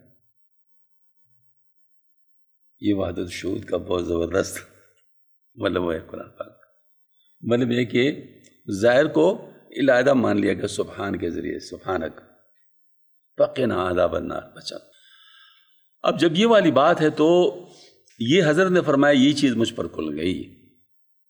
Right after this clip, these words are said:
الحمدللہ۔ پھر فرماتے ہیں کہ حضرت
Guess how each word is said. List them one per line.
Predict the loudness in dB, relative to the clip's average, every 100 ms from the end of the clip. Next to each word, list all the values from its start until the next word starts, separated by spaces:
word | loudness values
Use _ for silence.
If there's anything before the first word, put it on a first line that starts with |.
| _ _ _ _ _ _ -12
الحمدللہ۔ | -10 -10 -10 -10 -12 -14 -16 -18 -20 _ _ _ _ _ _ _ _ _ _ _ _ _ _ -20 -20 _ _ 2
پھر | 2
فرماتے | 4 4 2 4 2
ہیں | 2
کہ | 2 4 4 2 -4 -20 -12 -2
حضرت | 2 2 0